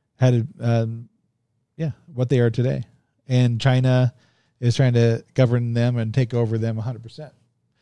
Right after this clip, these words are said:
So there's a lot of protests going on right there. And in order to show how f-, free that they want to be, they wear American flags.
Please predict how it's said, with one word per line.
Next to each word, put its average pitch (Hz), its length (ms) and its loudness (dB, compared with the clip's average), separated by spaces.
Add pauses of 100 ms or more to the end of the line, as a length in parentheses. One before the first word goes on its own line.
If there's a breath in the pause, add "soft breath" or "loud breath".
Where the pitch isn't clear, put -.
(100)
So 156 140 2
there's 151 160 6
a 151 40 4
lot 147 120 4
of 135 60 -6
protests 139 360 2
going 123 220 -2
on 110 100 -2
right 110 160 -6
there. 135 220 -4 (540)
And 156 140 4
in 156 80 4
order 147 260 4
to 123 60 -2
show 139 460 2
how 120 320 2
f-, - 320 -8
free 143 240 0
that 127 100 -2
they 127 100 0
want 113 200 0
to - 20 -2
be, 175 200 0
they 147 140 -2
wear 120 180 -2
American 113 280 -4
flags. 160 460 -8